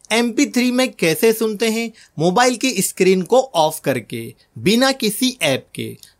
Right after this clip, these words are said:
जी हाँ दोस्तों, आपको अपने मोबाइल में दो सेटिंग करना है। इसके बाद आप YouTube के किसी भी वीडियो को बैकग्राउंड में प्ले करके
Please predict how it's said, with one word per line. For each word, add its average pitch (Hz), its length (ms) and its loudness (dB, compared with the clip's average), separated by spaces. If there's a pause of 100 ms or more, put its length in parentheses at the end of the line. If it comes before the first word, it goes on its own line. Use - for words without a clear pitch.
जी 170 200 0
हाँ 202 240 0
दोस्तों, 202 420 2 (360)
आपको 220 400 2
अपने 190 320 0
मोबाइल 160 480 2
में 190 160 0 (120)
दो 220 200 6
सेटिंग 165 420 0
करना 143 300 0
है। 196 220 -4 (300)
इसके 190 320 -2
बाद 120 380 -2 (260)
आप 190 300 4
YouTube 180 400 0
के 262 160 -2
किसी 220 320 -2
भी 226 160 2
वीडियो 151 340 0
को 120 280 -6 (280)
बैकग्राउंड 226 640 0
में 269 140 2
प्ले 220 300 2
करके 220 360 0